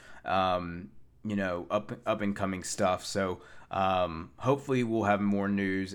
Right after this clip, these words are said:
as the year rolls on and as the new year, um, or as, I guess, as this year, twenty twenty-two ends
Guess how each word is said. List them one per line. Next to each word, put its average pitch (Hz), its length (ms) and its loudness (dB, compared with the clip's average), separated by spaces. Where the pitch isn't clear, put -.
as 95 380 0
the 92 140 -10
year 95 260 -2
rolls 92 340 -4
on 120 300 4
and 104 120 2
as 95 240 0
the 95 100 -4
new 95 140 -2
year, 95 540 -2
um, 87 600 -4
or 104 80 0
as, 104 240 2
I 98 60 0
guess, 104 200 0
as 98 160 -2
this 113 240 -2
year, 101 200 2
twenty 104 240 -2
twenty-two 101 500 -2
ends 104 400 0